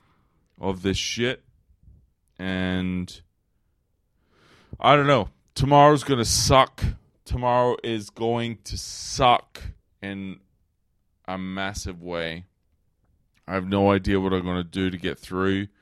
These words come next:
I've literally been blackout drunk for the last three hundred and sixty-four days. I'll talk to you more about my history with alcohol, but tomorrow is gonna be the cold turkey method.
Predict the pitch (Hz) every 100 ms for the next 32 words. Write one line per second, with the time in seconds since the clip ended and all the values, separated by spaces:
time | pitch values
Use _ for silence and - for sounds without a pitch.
0 | _ _ _ _ - 92 95 101 - 98
1 | 92 87 92 90 92 85 85 90 82 -
2 | 87 82 - - 90 87 85 85 85 87
3 | - - - _ _ _ _ _ _ -
4 | 101 98 92 87 87 85 87 87 - 85
5 | - - 90 - 85 82 85 85 85 92
6 | 92 92 - - _ _ _ _ _ _
7 | _ _ - 82 - - 95 90 - 92
8 | 92 95 101 98 101 76 87 92 95 92
9 | - 92 92 98 104 - 104 113 120 123
10 | 127 _ _ _ _ _ _ _ 90 -
11 | - 98 113 131 131 120 101 95 104 95
12 | 87 87 85 - 92 90 - 85 85 80
13 | 82 - - _ _ _ _ _ _ _
14 | - 90 76 - 67 69